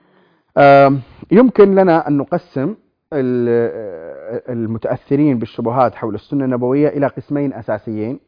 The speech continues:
الموجودين في الواقع، ينقسم إلى قسمين أساسيين. قسم، آه، ليس له أو لاعتقاده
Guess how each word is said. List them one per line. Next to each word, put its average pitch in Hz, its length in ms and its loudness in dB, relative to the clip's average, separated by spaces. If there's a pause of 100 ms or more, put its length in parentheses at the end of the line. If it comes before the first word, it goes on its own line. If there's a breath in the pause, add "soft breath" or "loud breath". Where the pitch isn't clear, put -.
الموجودين 113 400 -8
في 107 80 -12
الواقع، 104 400 -4
ينقسم 180 380 -8
إلى 135 100 -2
قسمين 123 320 -8
أساسيين. 98 460 -8 (880)
قسم، 220 400 4 (1500 soft breath)
آه، 139 340 2 (280)
ليس 170 480 2
له 190 520 0 (580)
أو 151 180 4
لاعتقاده 139 920 0